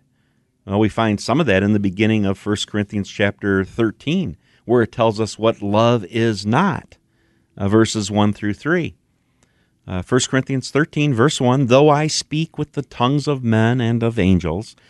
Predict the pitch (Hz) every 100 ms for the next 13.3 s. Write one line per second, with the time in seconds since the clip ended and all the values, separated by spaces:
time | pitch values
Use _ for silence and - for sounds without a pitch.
0 | _ 90 107 90 120 156 139 135 127 -
1 | - - 113 98 78 78 95 _ _ _
2 | - 90 101 92 123 123 - 123 101 98
3 | 120 101 95 95 82 104 - 92 98 107
4 | 110 123 139 117 85 104 - _ _ _
5 | _ _ _ 107 147 135 151 165 160 165
6 | 127 87 107 117 _ _ - 107 123 147
7 | 143 135 143 - 123 123 131 117 - -
8 | 107 127 139 143 135 113 107 110 117 -
9 | 113 113 - - 113 - 117 113 - 110
10 | 80 - - _ _ _ _ - 127 135
11 | 135 143 139 135 127 104 117 - 113 -
12 | - 101 92 92 - 90 82 85 85 -
13 | - 76